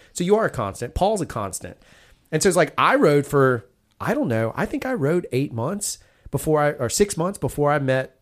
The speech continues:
really formally met you. I mean, I interviewed you for that video, and then we did Paul for, but I never met. But then once I started spending time, it was like, "God, Carrie's the shit. I love her." And immediately we're like, "Hey, we want her at the Reb."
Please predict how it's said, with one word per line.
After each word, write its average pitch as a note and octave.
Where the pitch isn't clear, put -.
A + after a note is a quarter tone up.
really C3
formally C3+
met B2+
you. D#3+
I C3
mean, A#2+
I -
interviewed A2
you G#2+
for G#2
that G2+
video, A#2+
and B2+
then C3
we B2
did A#2+
Paul A#2+
for, D3
but -
I D#3+
never A3+
met. A#2
But D#3
then G3+
once F#3+
I E3+
started D3
spending C#3
time, D#3+
it -
was D#3
like, D3
"God, D3
Carrie's F#3+
the D3+
shit. A3+
I D3
love F3+
her." A2+
And D#3
immediately D#3
we're D#3
like, D#3
"Hey, G3+
we F3
want G3
her E3
at C#3
the A#2+
Reb." A2